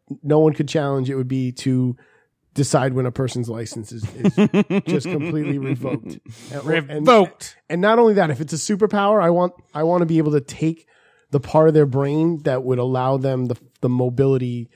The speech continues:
Speaker 1: They can do whatever they, with the same mobility, but they can't for some reason drive a vehicle ever.
Speaker 2: Mm-hmm.
Speaker 1: They go to sit down and they wind up in the passenger seat every time.
Speaker 2: Yeah.
Speaker 1: And they don't know why.
Speaker 2: Well, the good news is, though, that while this epidemic is becoming worse,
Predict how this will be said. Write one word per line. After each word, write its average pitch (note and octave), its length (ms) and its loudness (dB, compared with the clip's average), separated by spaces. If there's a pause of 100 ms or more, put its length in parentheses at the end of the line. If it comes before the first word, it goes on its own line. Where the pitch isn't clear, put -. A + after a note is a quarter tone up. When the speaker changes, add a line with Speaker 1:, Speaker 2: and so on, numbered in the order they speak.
(140)
Speaker 1:
They F#3 100 4
can G#3+ 140 2
do G#3+ 100 2
whatever G3+ 320 4
they, F#3+ 180 -4
with E3 320 -4
the D#3 80 -4
same F3 200 -2
mobility, D#3+ 400 2
but B2 140 -8
they B2+ 100 -6
can't D#3 360 -8
for D3+ 80 -4
some C#3+ 380 -2
reason B2+ 520 -2 (280)
drive B2+ 340 0
a A#2+ 40 -8
vehicle A2 600 -8
ever. G#2+ 60 0 (220)
Speaker 2:
Mm-hmm. F#2 280 0
Speaker 1:
They B2+ 120 -6
go D#3 120 6
to D#3+ 60 6
sit D3 240 -4
down E3+ 240 4
and D3+ 100 4
they C3+ 120 0
wind C3+ 240 0
up C3 80 -2
in C3+ 60 -2
the C3 60 -2
passenger C3 380 -4
seat A2+ 260 -12
every B2+ 240 -2
time. A#2 400 -8
Speaker 2:
Yeah. E2+ 360 4 (100)
Speaker 1:
And A2+ 100 -8
they A#2 60 -8
don't C3+ 160 -4
know C3+ 120 0
why. B2 340 -6 (420)
Speaker 2:
Well, D#3+ 180 6
the C3+ 120 0
good F3 220 0
news E3+ 340 -2
is, D3 280 0
though, A#2+ 520 2
that G#2+ 340 2
while A2 420 6
this G#2+ 240 2
epidemic G#2 520 0
is F2+ 120 -4
becoming F#2+ 440 -2
worse, F#2+ 480 2